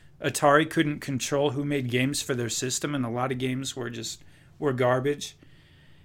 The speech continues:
And the Atari twenty-six hundred was very outdated at that time. It, the programmers who made games for the Atari twenty-six hundred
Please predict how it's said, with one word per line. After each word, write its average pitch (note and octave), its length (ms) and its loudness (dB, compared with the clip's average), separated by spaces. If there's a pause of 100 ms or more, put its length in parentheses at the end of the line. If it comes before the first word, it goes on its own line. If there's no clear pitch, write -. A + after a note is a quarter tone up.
(120)
And E3+ 360 8
the D3 180 8
Atari F3+ 480 6
twenty-six F#3 520 2
hundred D3 300 2
was A#2 440 -4 (260)
very D#3+ 640 6
outdated C3 720 2
at A2 140 -6
that A2+ 240 -4
time. A2 320 -6
It, C#3 240 -6 (640)
the C#3+ 140 6
programmers F#3+ 720 6
who D3 100 4
made C#3 280 4
games D3 340 4
for C#3 120 -2
the B2+ 180 2
Atari C3 320 2
twenty-six B2+ 600 -2
hundred A2+ 440 -2